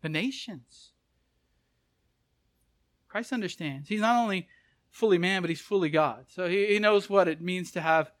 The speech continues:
children. And he knows what it means to be married because he created such an institution. He's been tempted in every way. Therefore,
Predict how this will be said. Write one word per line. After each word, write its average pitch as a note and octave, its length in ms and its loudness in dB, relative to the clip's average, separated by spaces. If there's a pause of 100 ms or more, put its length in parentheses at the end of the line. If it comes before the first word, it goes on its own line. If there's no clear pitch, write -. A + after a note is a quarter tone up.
(420)
children. D#3 460 -4
And D3+ 220 -8
he F3 200 -6
knows F#3+ 280 0
what F3+ 160 2
it E3 60 -4
means F3 400 -6 (400)
to - 80 -14
be E3 120 -6
married F3 320 2
because F3 760 0 (460)
he F3 100 -10
created F3 540 4 (200)
such - 280 -8
an E3 80 -8
institution. C#3+ 680 -12 (840)
He's F3 140 -8
been F#3+ 200 0
tempted F3+ 420 -6
in E3+ 220 -6 (140)
every E3+ 520 -8
way. D3+ 420 -6 (580)
Therefore, F3+ 500 4